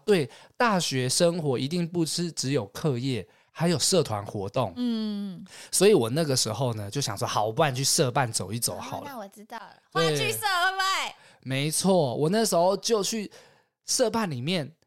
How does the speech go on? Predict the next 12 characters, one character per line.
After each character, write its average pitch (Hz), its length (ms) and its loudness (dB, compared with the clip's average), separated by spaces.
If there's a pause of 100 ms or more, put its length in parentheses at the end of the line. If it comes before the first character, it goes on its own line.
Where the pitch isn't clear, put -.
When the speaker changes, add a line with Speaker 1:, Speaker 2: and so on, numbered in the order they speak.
(260)
Speaker 1:
有 160 120 -4
什 175 100 -6
么 143 80 -4
热 202 300 0
舞 156 180 -6
社、 190 600 0 (140)
魔 190 240 -2
术 220 260 -4
社、 202 380 0
热 214 260 2
音 220 220 -4
社， 202 360 0